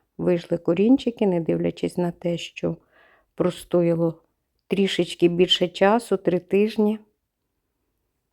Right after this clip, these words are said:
І тому виросли корінчики ось такі великі.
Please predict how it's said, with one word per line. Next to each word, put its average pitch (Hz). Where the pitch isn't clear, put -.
І 202
тому 196
виросли 196
корінчики 180
ось 175
такі -
великі. 170